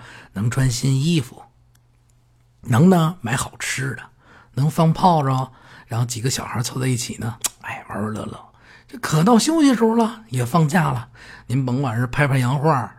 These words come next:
是不是？我们小时候啊，拍洋画，买这个砸炮枪还得转轮儿的，叭叭叭，是不是？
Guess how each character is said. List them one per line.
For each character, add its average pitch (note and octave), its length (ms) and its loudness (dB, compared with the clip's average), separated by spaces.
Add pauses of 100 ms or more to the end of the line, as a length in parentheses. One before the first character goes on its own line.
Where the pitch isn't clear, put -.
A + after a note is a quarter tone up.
(100)
是 C3+ 80 -2
不 A#2+ 80 0
是？ A2+ 80 -2
我 A2 160 -8
们 A2+ 100 -4
小 - 220 -8
时 - 80 -12
候 - 60 -12
啊， - 200 -12
拍 G#2+ 160 -12
洋 G#2 460 -8
画， - 420 -10 (480)
买 - 220 -8
这 B2+ 120 -6
个 A#2 120 -8
砸 - 200 -8
炮 - 220 -4
枪 C#3 360 -2
还 - 180 -8
得 A#2+ 100 -4
转 D3+ 320 0
轮 - 140 -16
儿 - 100 -8
的， - 160 -14 (160)
叭 - 360 -4
叭 - 340 -6
叭， - 340 -12
是 - 160 -10
不 A2+ 80 -4
是？ F#2+ 60 -8